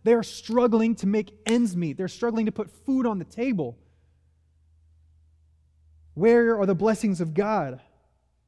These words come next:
After struggling to get by for years and years and years, wondering what happened to the promises of God,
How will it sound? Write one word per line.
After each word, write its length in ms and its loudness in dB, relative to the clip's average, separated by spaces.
After 200 -2
struggling 460 0
to 40 -2
get 220 -4
by 320 4
for 220 -8
years 540 0
and 140 0
years 200 0
and 120 -2
years, 260 0
wondering 400 0
what 120 -4
happened 280 -2
to 40 -6
the 60 -10
promises 400 -6
of 120 -10
God, 380 0